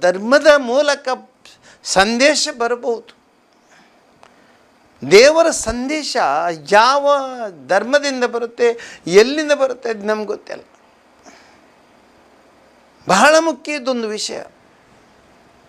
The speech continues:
ದೇವರನ್ನು ಸಾರುವಂಥ ಸಂದೇಶ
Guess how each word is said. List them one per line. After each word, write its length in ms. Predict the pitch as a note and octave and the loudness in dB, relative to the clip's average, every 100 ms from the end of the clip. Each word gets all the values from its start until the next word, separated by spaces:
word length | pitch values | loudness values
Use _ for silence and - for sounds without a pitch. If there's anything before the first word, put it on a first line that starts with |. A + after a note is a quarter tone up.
| _ _ _ _ _ C3 B2 | _ _ _ _ _ -14 0
ದೇವರನ್ನು 540 | A3 E4 F4+ F4+ D#4+ | 2 4 4 2 0
ಸಾರುವಂಥ 720 | - B3 B3 C#4+ C#4+ C#4 C4+ | -4 0 0 2 0 -2 -4
ಸಂದೇಶ 840 | C4 A3 - G#3+ A#3+ C#4 D#4+ - | -6 -6 -2 -2 -2 -2 -4 -6